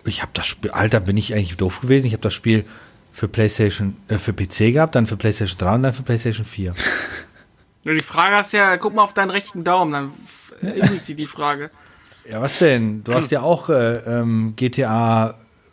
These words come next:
Speaker 1: fünf für zwei Konsolen gekauft.
Speaker 2: Ja, klar. Wegen dem, wegen dem Ego-Shooter, äh, Modus.
Speaker 1: Ja, ja, ja, ja, ja. Ähm, nee, wo war ich? Genau, so, das Diablo, äh, also da würde ich mich auch ja auf einen neuen Teil mal freuen.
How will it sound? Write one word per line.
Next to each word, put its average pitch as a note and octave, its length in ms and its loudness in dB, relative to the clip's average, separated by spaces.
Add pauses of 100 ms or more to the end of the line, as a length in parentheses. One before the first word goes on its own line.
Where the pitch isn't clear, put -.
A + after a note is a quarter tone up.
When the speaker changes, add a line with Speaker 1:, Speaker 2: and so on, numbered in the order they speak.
(140)
Speaker 1:
fünf B2 400 2
für A2+ 220 -2
zwei A2+ 220 0
Konsolen G#2+ 420 2
gekauft. G2+ 460 -4 (160)
Speaker 2:
Ja, A3 100 0
klar. F#3+ 320 -2 (320)
Wegen D3+ 160 2
dem, C#3+ 280 2
wegen D3 140 0
dem D3 100 0
Ego-Shooter, D3 800 -2 (260)
äh, C#3+ 300 -4
Modus. C#3 180 2
Speaker 1:
Ja, G2 280 6
ja, F#2 300 0
ja, - 260 -12
ja, - 220 -20 (100)
ja. - 100 -20 (440)
Ähm, A#2+ 720 2 (920)
nee, A#2 280 2
wo G2 140 -4
war A2 160 2
ich? B2 120 -2
Genau, C#3 260 4
so, B2+ 160 4
das G#2+ 340 -4
Diablo, B2 680 -2 (160)
äh, - 40 -12
also A2+ 160 -4
da C#3 160 4
würde A3+ 120 4
ich G3 100 2
mich D3 140 2
auch F#3 180 4
ja A#2 160 4
auf G#2 220 -2
einen A2+ 100 0
neuen G#2 240 2
Teil G#2 200 -2
mal A2 140 -2
freuen. D3+ 480 -2